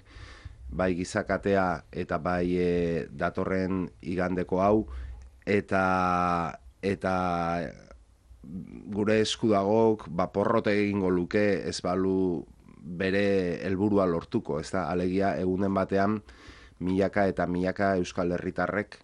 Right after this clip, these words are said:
e, bere bozka, e, hautesontzi batean sartzia, ba, bere lurraren, lurraldearen edo herriaren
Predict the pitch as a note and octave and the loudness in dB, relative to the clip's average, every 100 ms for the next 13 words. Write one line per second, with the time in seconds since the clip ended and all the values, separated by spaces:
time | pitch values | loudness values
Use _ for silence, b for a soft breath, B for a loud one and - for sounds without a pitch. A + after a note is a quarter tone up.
0 | - _ - D#2 D2+ C#2+ E2+ F2 D#2+ F2 | -20 _ -12 -8 -6 -4 -4 -4 -4 -6
1 | - F#2 F#2 G2 - E2 D2 D2+ E2+ F2+ | -4 0 0 -2 -6 -6 -6 -8 -12 -10
2 | E2 F2 E2 E2+ E2+ D2+ E2 D#2 - E2 | -8 -4 -4 -4 -8 -6 -8 -8 -8 -6
3 | D#2 E2+ C2 - - D2 C#2 C2+ - B | -4 -6 -8 -18 -18 -12 -10 -8 -10 B
4 | B B B - D#2 F2 E2+ - F#2 F#2 | B B B -8 -2 0 -2 -4 -4 -2
5 | F#2 F#2 F2+ F#2 F#2 G2 E2+ D#2+ F2 F2 | 0 0 -2 -2 -2 -4 -4 -4 -2 -2
6 | F2 E2 F#2 F#2 E2+ E2 E2 F#2 F2 F2+ | -2 -2 -2 -2 -4 -4 -4 -2 -2 -2
7 | F#2 | -2